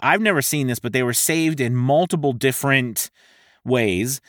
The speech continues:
You know, like, some were saved in stereo, some were saved in mono, some were saved at higher bit rates and lower bit rates, and some were, were saved in just different, just all kinds of different ways.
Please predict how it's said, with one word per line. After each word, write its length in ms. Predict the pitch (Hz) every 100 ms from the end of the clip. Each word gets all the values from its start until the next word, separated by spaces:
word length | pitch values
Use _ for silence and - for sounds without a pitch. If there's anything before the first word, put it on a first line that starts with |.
| - _ _
You 140 | 117 120
know, 140 | 113
like, 220 | 113 110
some 260 | - 139 139
were 160 | 135
saved 540 | 127 - 123 120 123 104
in 340 | - 117 113
stereo, 460 | 110 - 120 120 120
some 240 | 117 123
were 80 | 123
saved 320 | 117 120 110
in 80 | 117
mono, 380 | 117 117 117 113
some 280 | - 117 120
were 140 | 117
saved 560 | 110 120 117 113 113 -
at 440 | 110 107 107 104 - - - -
higher 340 | - 123 123 113
bit 240 | 123 123
rates 400 | 123 120 120 -
and 100 | 101
lower 260 | 120 131 123
bit 220 | 127 120
rates, 460 | 123 117 120 113
and 180 | 101 90
some 240 | - 120 123
were, 260 | 120 120 -
were 160 | 110 104
saved 520 | - 123 117 113 104
in 200 | 95 90 - - - -
just 220 | 131 - 131
different, 460 | 165 196 - 175 131
just 180 | 175
all 160 | 135 185
kinds 240 | 196 160
of 60 | 131
different 300 | 123 120 107
ways. 400 | 104 90 85